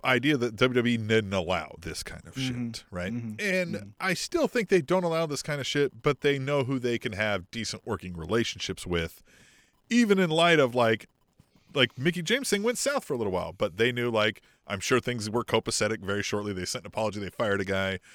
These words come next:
Speaker 1: and you know what I mean? Like, things are cool, <laughs> right?
Speaker 2: Well, I've got a hot take on that.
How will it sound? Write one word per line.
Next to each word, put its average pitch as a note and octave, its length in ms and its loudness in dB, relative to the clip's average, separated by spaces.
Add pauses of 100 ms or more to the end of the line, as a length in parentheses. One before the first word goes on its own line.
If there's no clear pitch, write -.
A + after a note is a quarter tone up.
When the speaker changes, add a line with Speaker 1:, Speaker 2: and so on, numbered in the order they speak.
(600)
Speaker 1:
and F#2 580 -4
you G2 120 0
know G2+ 80 2
what G2+ 80 4
I - 20 0
mean? G#2 240 2
Like, G2 220 0
things F#2+ 300 -6
are - 20 -10
cool, - 480 2
<laughs> F#2+ 40 -4
right? B2+ 240 -2 (680)
Speaker 2:
Well, F3+ 420 8
I've F#3+ 260 4
got F3 160 4
a C3+ 60 2
hot B2+ 320 -2
take B2+ 240 -4
on G#2 160 -8
that. G#2 300 -10